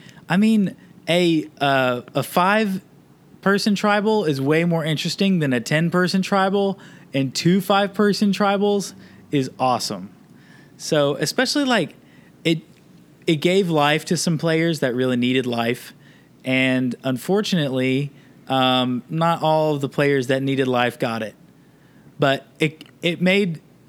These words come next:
some cracks where you're, the people that really needed immunity, like Xander had to have immunity, Erica had to have immunity. Um, the only thing that could have gone better for me personally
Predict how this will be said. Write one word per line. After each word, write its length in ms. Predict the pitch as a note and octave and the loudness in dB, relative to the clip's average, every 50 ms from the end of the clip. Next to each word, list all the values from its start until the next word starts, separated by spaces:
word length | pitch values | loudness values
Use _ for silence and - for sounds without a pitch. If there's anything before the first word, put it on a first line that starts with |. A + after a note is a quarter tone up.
| _ _ - _ - | _ _ -20 _ -10
some 240 | - - E3+ D3+ B2+ | -6 -4 -2 -2 -2
cracks 500 | - - F3 E3+ E3 D#3 C#3 C#3 - - | -2 0 0 0 0 -2 -4 -6 -4 -2
where 200 | D3+ C#3+ C#3 C#3 | 0 2 2 2
you're, 420 | C#3 C3 C3 C#3 C#3+ D3 D3 - - - | 0 0 0 0 0 0 -2 -4 -6 -8
the 140 | - C3+ C#3+ | -8 -8 -4
people 340 | - - F#3 F#3 - G3 F#3 | 0 0 0 0 0 0 0
that 340 | D#3+ D#3 C#3+ C#3+ B2+ - - - - _ - _ - - - - - - - - - - _ - | 2 2 0 0 -2 -6 -14 -20 -20 _ -20 _ -20 -20 -20 -20 -20 -20 -20 -20 -20 -20 _ -6
really 260 | C#3 D3 D#3+ E3 D#3+ | -2 0 0 2 0
needed 340 | D3+ D3+ E3+ F#3+ F#3 E3 C#3 | 0 2 2 2 2 2 0
immunity, 480 | C#3 C3+ C#3+ E3+ F3 D#3 C3 B2+ C3 C3 | 0 -2 0 0 0 0 0 0 0 0
like 320 | C3 B2 A#2+ A2+ - - | 0 -2 -2 -4 -6 -10
Xander 580 | - B2 A#2 D3+ E3 F#3 F#3+ F3 E3 D3 C#3 B2+ | -14 -8 -4 -2 0 2 2 2 2 0 0 -2
had 240 | - D3 D3 D3 C#3+ | -2 -2 -2 0 0
to 80 | C#3 | 0
have 180 | C3+ C#3 C#3 C3+ | 0 0 0 0
immunity, 640 | C3+ C3 C3 C3+ C3+ C3+ C3 C3 C3 B2+ C3 C#3+ C#3+ _ - - - - - - - _ - - | -2 -2 -2 -2 -2 -2 -2 -2 -2 -2 -4 -6 -8 _ -20 -20 -20 -20 -20 -20 -20 _ -4 -2
Erica 380 | C#3 D3+ E3 D#3+ - D3+ C#3+ | 0 0 0 0 0 0 0
had 200 | B2+ C3+ C#3 C#3 C#3 | 0 0 0 0 0
to 60 | B2+ | 0
have 180 | C3 C3+ B2+ | 0 0 -2
immunity. 640 | C3 B2+ B2+ B2 B2 B2 B2 A#2+ A#2+ A#2 A#2 A#2+ - - - _ _ _ _ - - - - _ _ _ - | -2 -2 -2 -2 -2 -2 -2 -2 -2 -4 -4 -6 -10 -16 -20 _ _ _ _ -20 -20 -20 -20 _ _ _ -2
Um, 340 | C3 B2+ B2+ B2 A#2+ A#2+ A#2 | 0 0 2 2 0 0 2
the 100 | C3+ G#3 | 2 2
only 120 | B3 C4 | 2 2
thing 100 | C4 C4+ B3 | 2 2 0
that 100 | G#3 - | 0 0
could 120 | - G3+ | 2 0
have 100 | F#3+ E3 | 2 2
gone 200 | E3+ D#3+ D3+ C#3+ | 0 0 0 0
better 320 | B2+ C#3 C#3 C#3 D3 D3 C#3+ | 0 2 2 2 2 0 0
for 180 | - - B2+ | -2 -2 -2
me 200 | B2 C3 C#3 C#3+ | 0 0 0 -2
personally 800 | C3+ - C#3 C3 C#3 C3+ - - D#3+ D#3 D3+ D#3 D#3 D#3+ D#3+ | -2 -2 -2 0 0 -2 -4 -4 -4 -4 -2 -2 -4 -4 -6